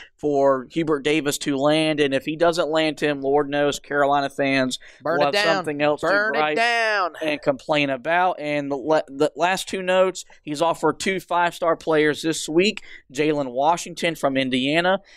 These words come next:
Speaker 1: a power forward who's gonna be, who's already been heavily recruited by the Hoosiers in just about every major Big Ten program from up there, and Chris Livingston, he's from Akron, Ohio. His, his game has been praised by LeBron James, an elite wing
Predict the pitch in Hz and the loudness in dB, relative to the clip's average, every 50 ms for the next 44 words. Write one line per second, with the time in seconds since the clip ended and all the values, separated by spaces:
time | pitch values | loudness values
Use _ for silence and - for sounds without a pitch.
0 | _ - - 131 127 - - 143 147 143 139 139 - - - 143 143 143 147 147 | _ -6 -4 -4 -4 -2 -2 0 2 2 2 2 0 0 0 2 2 2 2 2
1 | 147 135 139 143 139 123 123 139 135 135 123 120 131 131 127 123 120 - - - | 0 0 0 -2 -2 -2 -2 0 0 0 2 2 2 2 2 0 -2 -6 -14 -20
2 | - - 131 131 151 170 170 160 156 160 151 160 185 196 196 180 160 156 - - | -12 -6 0 2 2 2 2 0 -2 -2 -2 -2 0 0 2 2 0 0 -2 -2
3 | 170 170 160 143 127 147 147 143 135 135 127 147 156 151 135 156 135 - 131 139 | -2 -2 -2 0 -2 -2 0 0 -2 -2 0 2 0 2 2 -2 -4 -4 -6 -8
4 | 135 - 147 135 147 151 139 147 139 139 151 151 151 143 143 143 139 127 - - | -2 -2 2 2 2 2 0 -2 -4 -2 -2 -2 -2 -2 0 0 0 0 -2 -6
5 | - - - - _ _ - - 151 151 151 - - 156 147 139 135 - 156 147 | -20 -20 -20 -20 _ _ -2 0 0 0 0 -2 -2 -2 -2 -2 -2 0 0 0
6 | 143 123 135 143 139 - 143 139 139 139 139 - 151 156 160 160 151 - 143 131 | 0 0 0 -4 -4 -4 -2 -2 -2 -4 -4 -2 -2 0 0 0 0 -2 -6 -8
7 | - - - 160 151 - 139 135 131 139 170 175 170 160 151 - - 123 135 151 | -8 -2 0 0 0 0 -4 -4 -2 0 0 2 2 0 0 -2 -4 -2 -4 -4
8 | 147 - 143 123 117 143 147 147 147 - 147 139 131 127 123 135 143 147 147 147 | -4 -6 -10 -8 -6 -4 -4 -4 -4 -2 -2 0 0 -2 -2 -2 0 0 2 2
9 | 151 151 147 139 - - - - - _ - 131 139 151 147 131 120 - - 143 | 2 2 0 0 -4 -10 -20 -20 -18 _ -2 2 2 2 2 0 -4 -6 -4 -4
10 | 147 131 - 160 151 151 147 143 - 131 131 123 110 - - 143 147 143 143 139 | -4 -4 -2 -2 0 0 0 -2 -2 -2 -4 -4 -4 -4 0 2 2 2 2 0
11 | - - - 131 131 127 120 123 113 113 120 123 120 123 120 117 123 139 147 156 | -2 -2 0 2 2 2 0 -2 -2 0 2 2 2 2 0 -2 0 0 0 2
12 | 156 151 147 - - - - - - - - 147 139 131 120 131 143 160 175 175 | 0 0 -2 -4 -8 -16 -16 -20 -12 -6 -2 0 0 0 0 0 0 0 0 -2
13 | - - 139 131 143 165 170 170 170 170 170 165 | -4 -10 -10 -6 -4 -2 0 2 0 0 -2 -4